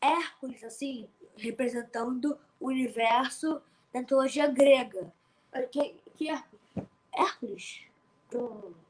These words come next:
Speaker 1: sabe, do
Speaker 2: Mas em que filme?
Speaker 1: Da Disney.
Speaker 2: Ah, tá.
Speaker 1: Então,
Speaker 2: Mas, não, mas, tá, tá. Mas eu também acho que o Nick Fury, sabe, daqui-, aquele capitão,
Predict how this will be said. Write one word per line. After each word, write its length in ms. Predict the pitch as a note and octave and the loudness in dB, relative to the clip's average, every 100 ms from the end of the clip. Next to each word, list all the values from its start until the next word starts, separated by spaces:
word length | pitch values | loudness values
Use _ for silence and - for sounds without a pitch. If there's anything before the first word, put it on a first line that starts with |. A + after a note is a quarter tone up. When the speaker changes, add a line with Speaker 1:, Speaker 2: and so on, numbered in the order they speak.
| _ - | _ -8
Speaker 1:
sabe, 260 | F#3+ F#3 - | -6 -6 -10
do 280 | G3 F#3 F3+ | -6 -6 -6
Speaker 2:
Mas 380 | A#3+ A#3+ A#3 - | -6 -4 -4 -6
em 80 | B3 | -6
que 140 | A#3 B3+ | -6 -2
filme? 340 | D#4+ C4 - _ _ _ - | -2 -2 -8 _ _ _ -6
Speaker 1:
Da 140 | G3+ | -4
Disney. 440 | A3+ C4+ A#3+ F#3+ - _ _ _ _ _ _ | 0 -2 -2 -8 -14 _ _ _ _ _ _
Speaker 2:
Ah, 180 | C4+ B3 | 4 4
tá. 220 | - F3 F3 - _ _ - | 4 -8 -8 -18 _ _ -8
Speaker 1:
Então, 360 | C4+ D4 C4 - | 2 4 4 4
Speaker 2:
Mas, 260 | B3 C#4 C4+ | 4 4 4
não, 160 | D#4+ A#3+ | 2 2
mas, 220 | A3 A3 - - - | 0 -2 -12 -20 -4
tá, 280 | - - - | -2 -2 -4
tá. 200 | - - - _ _ - - - | -4 -4 -8 _ _ -20 -20 4
Mas 400 | C#4+ C#4+ - - _ _ | 6 6 2 -16 _ _
eu 180 | C#4+ E4+ | 4 4
também 360 | G#4+ G#4 G4 F4 | 4 -2 0 4
acho 420 | C4 C4 - D4+ - | 4 2 -2 -16 -10
que 80 | D4 | -6
o 160 | C#4+ | -6
Nick 420 | C4 C4 D#4+ F4+ - | -4 0 0 0 0
Fury, 360 | E4 C4+ G#3 | 0 0 -6
sabe, 400 | - B3 G#3 F#3+ | 2 4 4 0
daqui-, 360 | F#3 G3+ - - | -4 -6 -4 -8
aquele 360 | G#3+ C#4+ D4+ | -6 -6 -6
capitão, 480 | D4 C#4+ - A3+ G3 | -2 -2 -2 -6 -6